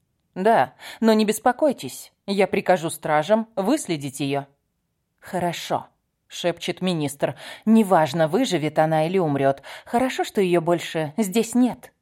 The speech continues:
Цаянь соглашается. «Хорошо, что её больше здесь нет». Его воспоминание о той ночи аллеет, словно рана, которая никогда не затянется.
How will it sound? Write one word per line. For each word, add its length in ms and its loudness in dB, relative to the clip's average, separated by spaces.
Цаянь 500 0
соглашается. 920 -2
«Хорошо, 560 0
что 220 -8
её 240 -2
больше 540 -6
здесь 400 -6
нет». 340 -8
Его 360 0
воспоминание 960 2
о 180 0
той 240 0
ночи 500 -2
аллеет, 540 -2
словно 540 2
рана, 320 2
которая 440 0
никогда 460 0
не 100 -2
затянется. 840 -4